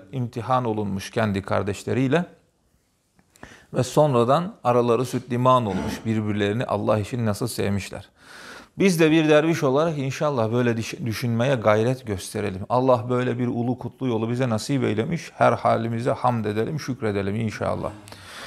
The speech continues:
Gerçekten, gerçekten o imtihan anında tabii ki kendi <laughs> çok se-, derviş kardeşlerine de bir an bileniyorsun tabii. Oluyor bunlar yani. Ama güçlendikçe, kuvvetlendikçe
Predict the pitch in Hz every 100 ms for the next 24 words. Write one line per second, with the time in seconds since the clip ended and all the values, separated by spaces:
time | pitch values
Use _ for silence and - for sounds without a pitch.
0 | - - - - 151 220 208 156 - 165
1 | 202 247 165 151 165 139 120 110 151 165
2 | 160 151 147 143 139 151 160 123 113 107
3 | 113 127 156 143 107 131 127 123 123 120
4 | 139 131 - 120 - - 135 - - -
5 | 117 113 113 135 - 107 104 104 - 113
6 | 104 120 139 123 123 120 123 113 117 -
7 | 113 - 95 95 101 113 120 123 95 90
8 | 90 92 92 98 - 160 147 - 185 _
9 | _ _ - 123 - 135 147 143 143 -
10 | 113 95 - - 127 127 123 139 131 143
11 | 139 - -